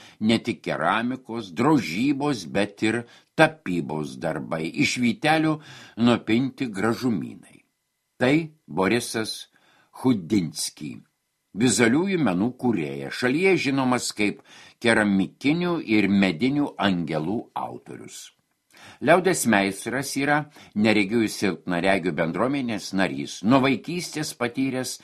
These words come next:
nemažai išbandymų dėl regėjimo, tačiau dėl to neatsisakė savo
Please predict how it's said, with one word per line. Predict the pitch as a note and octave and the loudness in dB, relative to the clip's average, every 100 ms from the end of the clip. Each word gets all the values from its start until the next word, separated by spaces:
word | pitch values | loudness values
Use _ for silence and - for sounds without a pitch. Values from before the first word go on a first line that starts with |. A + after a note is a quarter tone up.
| - - | -20 -6
nemažai | F#2+ G2+ F#2+ E2+ G2 | 0 2 2 2 0
išbandymų | F#2 D#2 C#2+ B1+ C#3+ D#3 F2 D2 D2+ | 0 -2 -2 0 0 0 -4 -4 -4
dėl | C#2+ G2+ A2 | -2 -2 0
regėjimo, | C3 C3 D#2+ D2 A#1+ A1+ G#1+ | -2 -4 -4 -8 -8 -12 -12
tačiau | - G#2+ - F3 | -8 -4 0 0
dėl | C#3+ C#3 B2+ | 2 0 0
to | F3 F3 D#3 - - | 0 0 -2 -12 -4
neatsisakė | G#2+ A2 G#2 G2 - A2+ A2+ - C3 | 2 2 0 -6 0 2 2 0 -8
savo | - - E2+ E2 | -6 -4 0 0